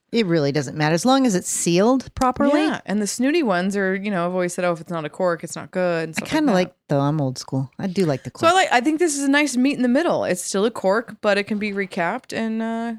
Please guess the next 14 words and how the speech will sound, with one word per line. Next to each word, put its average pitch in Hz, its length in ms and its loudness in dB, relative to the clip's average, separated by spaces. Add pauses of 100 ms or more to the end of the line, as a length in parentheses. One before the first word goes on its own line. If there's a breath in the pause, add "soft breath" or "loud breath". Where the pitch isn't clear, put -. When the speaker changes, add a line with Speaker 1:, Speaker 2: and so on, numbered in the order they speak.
(120)
Speaker 2:
good 262 120 -4
for 311 120 -6
them. 311 200 -4
Speaker 1:
What 226 140 2
do 330 60 6
you 359 60 4
think 349 180 2
of 214 180 2
the 190 260 4
bottle 180 540 2
for 160 320 -2
a 151 200 -2
cheap - 460 -4
wine? 151 560 -2